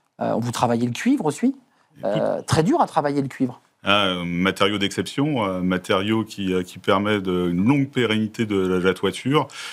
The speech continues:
Speaker 2: matériau très, très cher, donc on, on en pose de moins en moins. Euh, le, le zinc a, a pris vraiment, euh, le,
Speaker 1: Ouais.
Speaker 2: le lead, euh, sur, euh, les toits de Paris.
Speaker 1: Moins cher que le cuivre.
Speaker 2: Moins cher que le cuivre.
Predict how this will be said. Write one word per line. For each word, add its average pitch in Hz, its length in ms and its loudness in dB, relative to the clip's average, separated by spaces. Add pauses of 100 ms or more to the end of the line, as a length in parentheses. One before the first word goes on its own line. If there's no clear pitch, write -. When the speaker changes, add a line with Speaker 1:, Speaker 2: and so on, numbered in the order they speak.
(260)
Speaker 2:
matériau 95 640 2
très, 101 180 0
très 98 160 2
cher, 120 340 2
donc 92 280 -8
on, 90 160 -2
on 92 100 2
en 95 100 2
pose 104 220 0
de 92 80 0
moins 98 240 2
en 95 80 2
moins. 110 480 2
Euh, 85 260 -8 (720)
le, 80 120 -12 (100)
le 85 80 -2
zinc 92 320 0
a, 80 140 0
a 87 140 -2
pris - 200 -6
vraiment, 92 600 0
euh, 80 40 -8 (560)
le, 82 320 -4 (140)
Speaker 1:
Ouais. 123 180 -2 (560)
Speaker 2:
le 90 140 -2
lead, 90 260 -4
euh, 80 220 -4
sur, 85 400 -8
euh, 80 100 -4
les 82 120 -6
toits 87 140 -6
de - 40 -6
Paris. 80 180 -4
Speaker 1:
Moins 131 140 6
cher - 240 -2
que - 80 -4
le 127 80 0
cuivre. 120 300 -4 (100)
Speaker 2:
Moins 101 140 0
cher 98 200 -2
que - 60 -14
le 80 60 -14
cuivre. 80 320 -16